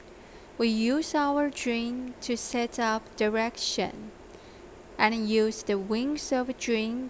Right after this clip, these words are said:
to move toward the goal of life. In this world, we turn our dream and image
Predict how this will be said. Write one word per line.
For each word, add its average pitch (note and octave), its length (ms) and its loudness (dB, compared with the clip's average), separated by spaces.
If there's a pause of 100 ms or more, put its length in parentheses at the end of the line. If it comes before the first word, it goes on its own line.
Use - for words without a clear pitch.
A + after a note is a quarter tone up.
to B3+ 160 0
move D#4 400 2
toward A#3 640 2 (480)
the A3 140 2
goal A#3+ 400 2
of A3+ 320 0
life. A3 680 -2 (1120)
In B3+ 200 0
this C#4+ 240 2
world, G#3+ 380 2 (720)
we A#3 140 4
turn E4 400 0 (180)
our C#4 360 2
dream B3 500 -2
and A#3 240 -2
image A#3 680 -2